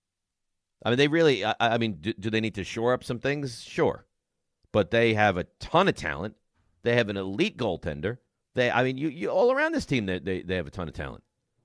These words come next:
right? I mean, Cry-, I mean, and they're young.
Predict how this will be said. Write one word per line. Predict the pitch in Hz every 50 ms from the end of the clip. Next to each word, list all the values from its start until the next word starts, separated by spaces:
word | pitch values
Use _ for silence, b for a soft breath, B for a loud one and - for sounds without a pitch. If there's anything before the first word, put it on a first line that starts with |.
| _ _ _ _ _ _ _ _ _ _ _ - -
right? | 131 156 180 - -
I | -
mean, | 110 98
Cry-, | - - - 113 110 127 127
I | 127
mean, | 131 143 127
and | 147 180 196
they're | 208
young. | 214 208 254 294 349 370 392 339 - 76